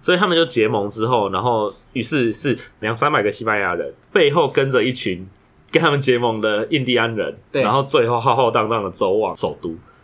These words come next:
Speaker 1: 所以这时候的阿兹特克国王，他必须做出一个决定嘛。阿兹特克国王的决定就是我送礼物给他们。
Speaker 2: 哦，所以他不想跟他打。
Speaker 1: 对，然后他，所以他送了礼物给他们。其实在海岸上，他们就已经送礼物了。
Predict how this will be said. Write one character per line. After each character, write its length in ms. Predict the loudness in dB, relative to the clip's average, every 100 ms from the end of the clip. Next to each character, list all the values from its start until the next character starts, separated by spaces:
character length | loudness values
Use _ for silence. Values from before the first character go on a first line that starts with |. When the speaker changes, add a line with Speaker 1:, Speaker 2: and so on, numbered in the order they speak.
| -20 -8
Speaker 1:
所 140 | -2 0
以 20 |
这 100 | 0
时 140 | 0
候 140 | 2 4
的 80 |
阿 100 | 4
兹 100 | 2
特 60 | 0
克 180 | 2 2
国 200 | 0 0
王， 160 | 0
他 100 | -2
必 140 | -2 -2
须 120 | -2
做 160 | -2 0
出 100 | 0
一 20 |
个 100 | -2
决 240 | -4 -6
定 240 | -4 -8 -8
嘛。 140 | -16 -18 _ -2
阿 140 | 0
兹 100 | 2
特 80 | 2
克 160 | 2
国 140 | 4 2
王 120 | 2
的 80 | 0
决 200 | -2 -2
定 160 | 0
就 80 | 0
是 280 | -2 -4 -4 -2
我 180 | -4
送 240 | 0 0 0
礼 140 | -2
物 100 | -4
给 160 | -4 -10
他 160 | -6 -4
们。 120 | -4 -6 -20 -20 -20 _ -6
Speaker 2:
哦， 160 | -4 -4
所 120 | -2
以 60 |
他 80 | -2
不 140 | -2 -6
想 160 | -4
跟 80 | -2
他 80 | -2
打。 260 | -6 -10 -16 _
Speaker 1:
对， 180 | -6 -2
然 140 | 2 2
后 120 | 0 -2
他， 140 | -2
所 100 | 2
以 60 | 2
他 80 | 2
送 180 | 2
了 80 | 2
礼 120 | 2
物 100 | 2
给 100 | 0
他 140 | 0 -2
们。 180 | -4 -10 _ _ _ _ -2
其 100 | 2
实 60 |
在 100 | 2
海 180 | 2 2
岸 160 | 2 2
上， 240 | 0 2
他 80 | 0
们 80 | 2
就 140 | 2
已 40 | 2
经 120 | -2
送 180 | -2 -4
礼 160 | -8
物 180 | -10
了。 60 | -12